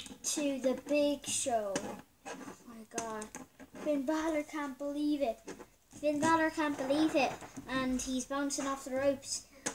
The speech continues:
Oh my god. No way. Can, can he take out both Gene the emoji and the Big Show? Look,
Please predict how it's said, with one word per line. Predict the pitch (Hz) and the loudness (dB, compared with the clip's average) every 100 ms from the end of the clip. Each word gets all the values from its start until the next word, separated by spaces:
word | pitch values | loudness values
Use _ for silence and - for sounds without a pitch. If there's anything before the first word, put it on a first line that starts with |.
| - | -2
Oh | 285 | 2
my | 285 269 | 2 2
god. | 247 277 262 262 - _ - - - - - | 0 -2 0 -2 -6 _ -20 -20 -20 -20 -10
No | 294 330 294 | 2 6 8
way. | 285 302 285 262 - _ - | 8 8 8 6 0 _ -14
Can, | - 330 330 - - _ - | -4 -2 -2 -4 -14 _ -2
can | - - 311 320 349 339 | 0 2 4 6 6 6
he | |
take | 302 - - 339 320 - - | 4 0 -2 0 8 8 8
out | 311 302 - _ _ _ _ _ - - - | 0 0 0 _ _ _ _ _ -16 -14 -8
both | - 359 339 320 - - - 285 - 269 | 4 6 6 4 -2 -4 -2 -4 -4 0
Gene | 320 330 330 311 | 6 8 8 6
the | 311 233 240 311 311 - | 2 -4 -2 0 0 0
emoji | 294 277 302 311 311 294 285 277 277 - _ _ _ _ _ _ _ _ _ _ _ _ _ - - _ - _ _ _ _ _ - | -2 0 0 2 0 -2 -4 -4 -4 -12 _ _ _ _ _ _ _ _ _ _ _ _ _ -20 -20 _ -20 _ _ _ _ _ -8
and | 294 285 | -2 2
the | 254 | 2
Big | - 285 330 330 | 2 4 4 4
Show? | - 349 359 | 4 6 6
Look, | 330 311 339 - | 8 8 6 2